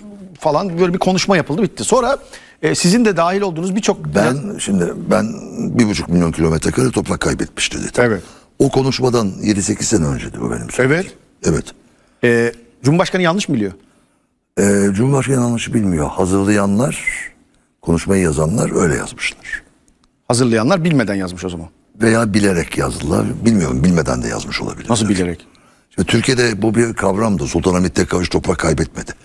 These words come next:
Speaker 2: Ee, doğru, tek karış değil. Türkiye'nin iki katı toprak kaybetti. Bir buçuk milyon kilometre karedir.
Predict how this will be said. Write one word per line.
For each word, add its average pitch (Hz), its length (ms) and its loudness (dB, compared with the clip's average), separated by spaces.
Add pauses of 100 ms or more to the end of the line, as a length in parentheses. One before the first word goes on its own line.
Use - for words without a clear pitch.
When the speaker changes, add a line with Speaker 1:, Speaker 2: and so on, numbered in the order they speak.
(540)
Speaker 2:
Ee, 85 40 0 (760)
doğru, 123 220 2
tek 90 200 -2
karış 90 340 0
değil. 78 180 2
Türkiye'nin 95 440 2
iki - 180 -2
katı - 220 -2
toprak - 340 -12
kaybetti. - 480 -14 (2000)
Bir 80 100 2
buçuk 71 180 -2
milyon 73 220 2
kilometre 73 320 -2
karedir. - 520 0